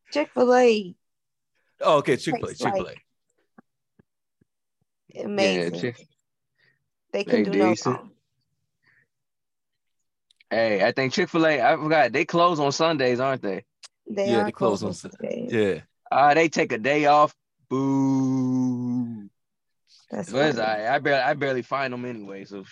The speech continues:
Speaker 2: Chick-,
Speaker 3: I haven't
Speaker 2: Chick-fil-A,
Speaker 3: had
Speaker 2: okay.
Speaker 3: Chick-fil-A for in a while.
Speaker 2: Yeah, I haven't had
Speaker 1: That's
Speaker 2: Chick-fil-A in a while.
Speaker 1: hilarious.
Speaker 2: Okay.
Speaker 3: Ooh.
Speaker 2: Man, you don't do Popeyes either. Man, that chicken be good.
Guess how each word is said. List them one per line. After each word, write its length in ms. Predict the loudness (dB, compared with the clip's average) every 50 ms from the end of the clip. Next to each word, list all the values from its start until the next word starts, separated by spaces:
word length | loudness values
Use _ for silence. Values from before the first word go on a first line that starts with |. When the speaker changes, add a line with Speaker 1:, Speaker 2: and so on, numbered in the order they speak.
| -20 -20 -20 -20 -18
Speaker 2:
Chick-, 180 | -16 -16 -14 -16 -16 -20 _ -10 -6 -2
Speaker 3:
I 60 | 0
haven't 120 | 0 0 -2
Speaker 2:
Chick-fil-A, 20 | -2
Speaker 3:
had 100 | -2 -4
Speaker 2:
okay. 220 | -2 -2 -2 -2
Speaker 3:
Chick-fil-A 400 | -2 -2 -6 -6 -6 -6 -8 -10
for 160 | -12 -12 -12
in 80 | -12 -10
a 100 | -10 -8
while. 560 | -4 -2 0 0 0 0 0 -2 -4 -6 -10 _ _ _ -12
Speaker 2:
Yeah, 180 | -8 -4 -4
I 40 | -4
haven't 220 | -4 -6 -8 -12
had 140 | -12 -12 -4 0
Speaker 1:
That's 240 | 2 2 2 0
Speaker 2:
Chick-fil-A 140 | -2 -8 -8
in 40 | -8
a 80 | -6 -6
while. 80 | -6 -6 -6
Speaker 1:
hilarious. 480 | -4 -4 -4 -6 -6 -10 -16 -20 _ _ _ _ _ _ 0
Speaker 2:
Okay. 560 | 2 4 4 4 4 2 2 0 0 0 0
Speaker 3:
Ooh. 420 | -2 -2 -4 -4 -4 -4 -6 -6 -8 -10 _ _ _ _ _ _ _ -12 -6
Speaker 2:
Man, 420 | -2 -2 -2 -2 -4 -6 -10 -14 -14
you 100 | -14 -12
don't 180 | -10 -10 -12 -12
do 180 | -14 -18 -20 -10 _
Popeyes 540 | -10 -10 -10 -14 -16 -16 -16 -14 -16 -16 -16
either. 260 | -16 -16 -16 -16 -18 -20 _ _ _ -20 -14
Man, 260 | -10 -8 -6 -6 -8 -10
that 160 | -12 -12 -10
chicken 260 | -8 -8 -8 -10 -12
be 120 | -16 -18
good. 340 | -18 -8 -4 -4 -4 -4 -4